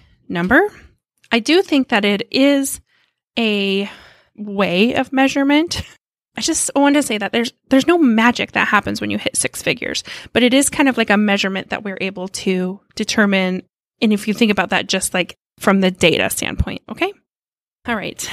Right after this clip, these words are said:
The first, and I think most important, well, maybe not, they're all really important, <laughs> mindset shift that I really, really worked for is hiring help is not about me.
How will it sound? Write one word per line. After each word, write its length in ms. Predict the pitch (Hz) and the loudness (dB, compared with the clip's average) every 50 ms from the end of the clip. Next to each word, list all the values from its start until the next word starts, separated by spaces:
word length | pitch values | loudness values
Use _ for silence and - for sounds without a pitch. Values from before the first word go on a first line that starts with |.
| - - - - - - - | -12 -14 -16 -18 -20 -2 0
The 80 | 254 | 0
first, 800 | 247 - - - - 294 339 349 - - - - - - - - _ _ _ _ - | 0 0 -2 2 4 4 4 4 2 -2 -4 -4 -6 -8 -12 -14 _ _ _ _ -2
and 100 | 269 262 | -2 0
I 60 | 240 | -2
think 200 | 233 247 226 233 | -2 -4 -10 -10
most 280 | - 185 196 - - 240 | -8 -8 -10 -8 -6 -8
important, 680 | 226 226 - - - - - - - - - - - _ _ _ _ _ _ | -8 -6 -6 -8 -8 -8 -10 -12 -10 -10 -10 -12 -12 _ _ _ _ _ _
well, 220 | - 311 302 302 294 | 0 0 2 2 2
maybe 240 | 302 277 240 220 | 0 0 0 -2
not, 260 | 202 185 175 - - - | -4 -4 -6 -8 -6 0
they're 140 | - 311 285 | 2 4 6
all 200 | 226 190 190 208 | 6 6 6 6
really 300 | 220 220 196 202 240 226 | 6 6 6 6 6 6
important, 680 | 220 214 - - - - 214 - - - - - - - _ _ _ | 6 4 4 0 2 2 2 0 0 -4 -8 -8 -8 -12 _ _ _
<laughs> 160 | _ _ - | _ _ -2
mindset 480 | 190 202 202 214 208 - - 214 - - | -2 0 0 0 -2 0 0 0 0 0
shift 520 | - - - - 220 180 - - - - | -2 -2 0 0 0 0 -2 -6 -8 -6
that 120 | 208 202 196 | -4 -2 0
I 40 | |
really, 840 | 190 190 190 196 185 190 214 226 240 220 226 226 220 226 233 254 262 - _ | -2 -2 -4 -6 -2 0 2 2 4 2 2 0 0 -2 -4 -6 -10 -12 _
really 560 | - 202 190 190 208 214 214 190 185 185 180 | -12 -12 -8 -6 -2 -2 -2 -2 -2 -4 -6
worked 280 | 180 190 190 - - - | -6 -6 -8 -10 -10 -14
for 380 | - - - 185 190 - 208 - _ _ _ _ _ _ _ _ _ _ _ _ - | -14 -10 -8 -8 -8 -8 -10 -12 _ _ _ _ _ _ _ _ _ _ _ _ 2
is 400 | 240 208 185 190 214 233 - - - - _ _ _ - - | 2 4 4 2 0 -4 -6 -10 -14 -20 _ _ _ -20 -16
hiring 560 | - - - 262 269 285 302 320 330 349 349 | -6 0 2 4 4 4 4 4 4 2 0
help 480 | - - - 208 185 185 - - - - - - - _ _ _ _ _ _ _ _ _ _ _ _ | -2 -2 2 2 4 4 2 0 -4 -10 -12 -14 -20 _ _ _ _ _ _ _ _ _ _ _ _
is 160 | 233 220 - | -4 0 2
not 160 | 202 190 196 | 2 0 2
about 240 | - 269 262 285 - | 2 2 0 2 2
me. 280 | 247 220 196 196 220 | 2 4 4 4 0